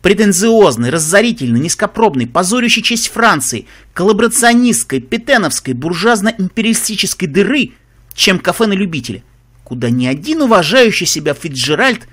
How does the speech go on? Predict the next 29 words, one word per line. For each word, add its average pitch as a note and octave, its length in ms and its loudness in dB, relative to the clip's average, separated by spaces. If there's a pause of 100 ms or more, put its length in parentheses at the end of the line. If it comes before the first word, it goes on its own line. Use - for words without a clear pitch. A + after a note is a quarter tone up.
сроду G#3 520 2
не C3 120 4
заходил, C#3 560 -4 (520)
и D#3+ 80 -6
даже D#3 280 0
неприхотливый E3+ 640 -4
Хемингуэй D3+ 640 0
заглянул D#3 480 0
один C#3+ 240 0
раз, A2 200 -4
постоял E3 400 -2
в C#3 80 -8
дверях, C#3+ 400 -2
плюнул E3 460 0
и F#3 80 -4
ушел. C#3+ 420 -6 (1080)
Звали D4 360 0
гарсона A#3 460 0
Габриэль, F#3+ 500 -4 (500)
и D3 60 -10
к - 60 -6
своим G3 260 0
годам E3+ 360 0
он E3+ 80 -2
успел F3 320 -2
послужить F3 520 -8
в - 40 -8
иностранном D3+ 500 -4
легионе, A#3+ 500 -4